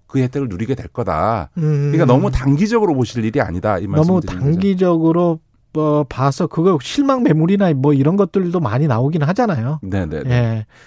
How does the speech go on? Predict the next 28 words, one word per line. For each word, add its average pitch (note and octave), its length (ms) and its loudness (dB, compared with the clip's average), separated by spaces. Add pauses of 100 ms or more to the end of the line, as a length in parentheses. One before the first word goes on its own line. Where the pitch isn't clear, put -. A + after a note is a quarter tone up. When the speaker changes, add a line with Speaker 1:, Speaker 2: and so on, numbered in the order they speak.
(120)
Speaker 2:
그렇게 F3+ 340 0
꼭 G3 200 -2
볼 A#2+ 220 -6
필요는 G3 320 0
없다. E3 240 -6
그렇군요. D3+ 600 -4
근데 F#3+ 180 2
이제 G#3 220 2 (380)
금감원 A#3 680 4
역시 G#3 600 2 (280)
이게 F3+ 160 2
물적 F3 480 2
분할 F#3+ 320 4
후에 F3+ 260 4
상장하는 F#3+ 720 2 (920)
문제에 D3+ 360 2
관해서 C#3 300 2
개선 F#3 360 -2
대책을 C4+ 340 2
검토하고 F3+ 420 2
있다. B2+ 720 2 (960)
이, E3+ 300 2
이거는 C4+ 300 2
무슨 G#3 280 0
말인가요? C#3+ 540 2
Speaker 1:
예. B2+ 180 4
그러니까 D#3+ 320 -2
이제 C#3+ 420 2